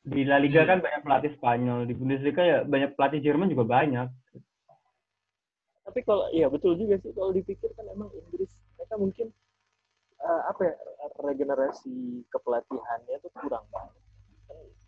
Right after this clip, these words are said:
Speaker 3: ini sempat dibahas sama, eh, artikelnya. Masih ingat waktu dulu nulis buat football kan. Eh, itu, waktu itu kan ada yang, eh, apa namanya, empat besar atau lima besar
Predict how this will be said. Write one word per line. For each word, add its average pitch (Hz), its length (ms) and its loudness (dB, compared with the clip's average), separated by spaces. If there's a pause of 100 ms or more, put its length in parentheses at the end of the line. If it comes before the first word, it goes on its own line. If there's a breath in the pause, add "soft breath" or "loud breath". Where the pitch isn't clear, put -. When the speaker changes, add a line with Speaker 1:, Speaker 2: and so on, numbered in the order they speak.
(280)
Speaker 3:
ini 151 160 -8
sempat 156 240 0
dibahas 127 480 -2
sama, 117 240 -14
eh, 107 720 -12 (160)
artikelnya. - 640 -8 (380)
Masih 127 180 -14
ingat 143 160 -4
waktu 131 220 -2
dulu 127 240 -4
nulis 117 340 -6
buat 113 320 -6
football 104 340 -16
kan. - 180 -20 (1000)
Eh, 104 460 -10 (500)
itu, 147 160 -12
waktu 147 340 2
itu 170 120 0
kan 180 200 0
ada 143 240 0
yang, 139 240 2 (320)
eh, 123 440 -4 (140)
apa - 200 -18
namanya, 135 300 -16 (920)
empat 143 320 -2
besar 147 380 2
atau 135 260 2
lima 127 280 -4
besar 131 440 -6